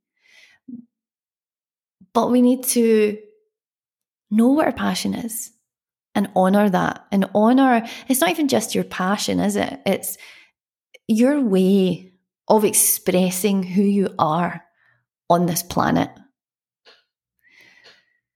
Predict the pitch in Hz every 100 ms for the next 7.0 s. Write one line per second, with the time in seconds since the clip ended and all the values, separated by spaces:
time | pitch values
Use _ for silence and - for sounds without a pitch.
0 | _ _ _ _ _ - 208 196 196 202
1 | 226 185 185 190 190 220 208 196 208 214
2 | - 180 185 185 - 175 - 175 170 175
3 | - 196 220 233 - 220 226 220 208 -
4 | 208 208 214 190 196 226 233 233 233 233
5 | 233 226 220 226 233 247 247 226 220 202
6 | 214 226 - 190 - - 226 190 - -